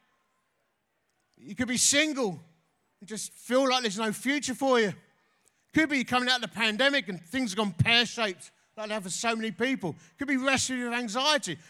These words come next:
You could be sitting there thinking, "Actually, mate, I'm doing great. I'm on to my second Sunseeker."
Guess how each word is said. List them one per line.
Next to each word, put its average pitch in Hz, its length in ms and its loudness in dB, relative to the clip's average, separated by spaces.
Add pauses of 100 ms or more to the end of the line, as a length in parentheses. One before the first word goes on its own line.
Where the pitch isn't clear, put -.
You 339 200 6
could 427 300 6
be 302 140 2
sitting 247 260 0
there 226 80 0
thinking, 247 440 -2 (160)
"Actually, 233 440 6
mate, 220 300 4 (140)
I'm 262 140 2
doing 262 240 4
great. 285 280 4
I'm 233 140 0
on 240 100 2
to 220 80 -8
my 233 60 -4
second 240 440 -2
Sunseeker." 185 800 0